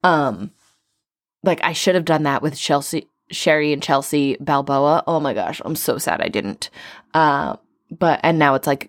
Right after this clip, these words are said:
gone. You can't get it, like, anywhere. I can get, like, charm packs of it. It's a bummer. Anyway, um,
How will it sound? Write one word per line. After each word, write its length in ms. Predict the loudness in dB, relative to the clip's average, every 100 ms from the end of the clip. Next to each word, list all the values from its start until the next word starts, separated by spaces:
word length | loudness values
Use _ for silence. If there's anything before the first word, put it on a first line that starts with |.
| -2
gone. 360 | 0 0 -4 -4
You 100 | -4
can't 220 | -4 -6
get 120 | -8
it, 160 | -8 -8
like, 200 | -8 -6
anywhere. 480 | -8 -6 -8 -8 -8 -6
I 60 |
can 100 | -2
get, 140 | 0 -2
like, 140 | -4
charm 200 | -6 -8
packs 300 | -6 -8 -8
of 100 | -10
it. 160 | -10 -12 _ _ _ _
It's 140 | -4
a 40 | -4
bummer. 280 | -6 -10 -16 _ -20 -20 -12 -2
Anyway, 380 | 0 0 -6 -10 -20 -6 0
um, 440 | 2 2 -2 -12